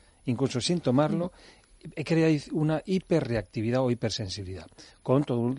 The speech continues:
Speaker 1: eh, toda la cadena del, de prostaglandinas proinflamatorias, etcétera. Entonces, lo que sí tenemos que tener en cuenta es que, primero, no somos lactantes a partir del tercer año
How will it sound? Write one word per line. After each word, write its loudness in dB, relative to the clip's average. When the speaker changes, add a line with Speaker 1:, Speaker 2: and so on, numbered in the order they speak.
Speaker 1:
eh, -4
toda 0
la 0
cadena 0
del, -2
de -2
prostaglandinas -2
proinflamatorias, -2
etcétera. -16
Entonces, 2
lo 2
que -2
sí -2
tenemos -2
que -4
tener 0
en -2
cuenta 0
es 0
que, -4
primero, 2
no 2
somos -2
lactantes -2
a -2
partir -2
del -2
tercer -4
año 0